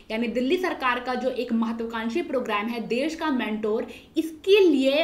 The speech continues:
अभी ब्रांड एम्बेसडर कौन अपॉइंट किए गए हैं? आसान सवाल है, इंपॉर्टेंट सवाल है, अभी अगस्त का ही ये क्वेश्चन है। जब भी हम बात करें आज के टाइम में देश के मेंटोर की, तो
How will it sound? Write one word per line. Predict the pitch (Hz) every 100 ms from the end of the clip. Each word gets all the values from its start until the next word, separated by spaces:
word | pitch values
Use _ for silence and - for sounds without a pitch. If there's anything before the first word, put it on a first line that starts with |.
| - 233
अभी | 226 269 190
ब्रांड | 208 226 339
एम्बेसडर | 262 247 226 226 254 277
कौन | 262 240 277
अपॉइंट | 226 - 214 233 -
किए | 190 190
गए | 180 185 226
हैं? | 247 269 277 - - -
आसान | 220 226 262 311
सवाल | 320 311 302 302
है, | 311 -
इंपॉर्टेंट | 240 220 226 226 294
सवाल | 302 294 277 277
है, | 285
अभी | 208 202
अगस्त | 254 208 202 220 220
का |
ही | 202 208
ये |
क्वेश्चन | 202 180 - 185
है। | 214 233 - _ _ _ _ - - - - -
जब | 240 285
भी | 247
हम | 320 320 254
बात | 262 349 -
करें | 302 294
आज | 233 233
के | 262
टाइम | 226 220 226
में | 226
देश | 226 240 -
के | 233
मेंटोर | 220 214 240 320 330 320
की, | 285 262
तो | 254